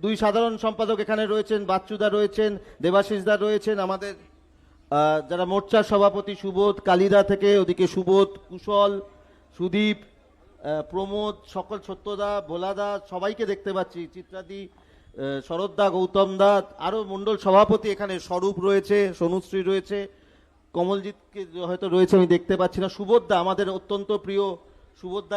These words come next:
এখানে উপস্থিত রয়েছেন, তাকে আমি প্রণাম জানাই, নমস্কার জানাই। আরও হয়তো অনেকে রয়েছেন, আমি কারুর নাম যদি বাদ চলে যায় কিছু মনে করবেন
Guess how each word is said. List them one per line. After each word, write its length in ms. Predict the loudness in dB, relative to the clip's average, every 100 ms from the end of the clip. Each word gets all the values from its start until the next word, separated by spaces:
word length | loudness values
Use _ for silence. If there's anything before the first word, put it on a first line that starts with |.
| -6
এখানে 240 | -8 -8 -8 -10
উপস্থিত 360 | -10 -10 -10 -6 -2
রয়েছেন, 280 | 0 0 -2 -4
তাকে 160 | -4 -4
আমি 120 | -4 -8 -12 _ _
প্রণাম 280 | -6 -4 -4 -6
জানাই, 200 | -8 -10 -12
নমস্কার 360 | -16 -16 -16 -14
জানাই। 240 | -12 -10 -12 -14 _ _ _ 0
আরও 220 | 6 8 8
হয়তো 200 | 6 6 4
অনেকে 240 | 2 0 0
রয়েছেন, 440 | 2 0 8 8 8 -4 _ _ -20 -10
আমি 140 | -8 -8 -10 _ _
কারুর 240 | 2 4 2 -2
নাম 140 | -4 -6 -14
যদি 180 | -10 -8 -8 -12 -16 -6
বাদ 140 | -4 -4
চলে 160 | -6 -4 -4
যায় 120 | -4
কিছু 140 | -4 -6 -4
মনে 140 | -4 -4
করবেন 260 | -6 -6